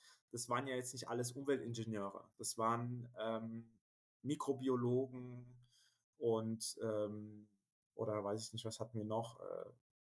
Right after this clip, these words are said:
es waren auch teilweise Umweltingenieure in den, in, in, in Marokko, aber in der Elfenbeinküste waren's dann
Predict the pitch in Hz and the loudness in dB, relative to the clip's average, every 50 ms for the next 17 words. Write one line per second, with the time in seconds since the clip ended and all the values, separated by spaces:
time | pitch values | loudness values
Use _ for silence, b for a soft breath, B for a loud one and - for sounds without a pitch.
0 | _ _ _ - - - 113 127 147 139 - 131 - - 131 127 127 127 120 120 | _ _ _ -18 -6 -2 0 0 0 0 -4 -8 -8 -4 -2 -2 0 -2 -2 -4
1 | - 135 147 139 - 131 131 123 120 123 123 123 123 120 117 117 - 120 120 117 | -6 -6 -6 -4 -4 -4 -6 -6 -4 -2 0 0 2 0 0 -2 -2 0 2 2
2 | 113 110 110 - - 104 110 104 - - 110 - - 110 107 101 104 107 127 127 | 2 2 0 -4 -4 -6 -6 -6 -6 -6 -6 -4 -4 -4 -2 -2 0 0 0 0
3 | - - 147 139 - - 113 110 110 110 98 87 - - 110 110 104 104 110 80 | 0 -2 0 0 2 2 2 2 2 0 0 -2 -4 -6 -6 -4 -4 -2 -2 -2
4 | 104 113 - - 113 113 113 - 123 123 - 110 104 104 104 107 - - 104 104 | -2 -4 -2 -2 -2 -2 0 -2 -4 -2 -2 0 0 0 0 0 -4 -4 -4 -6
5 | 104 107 | -6 -8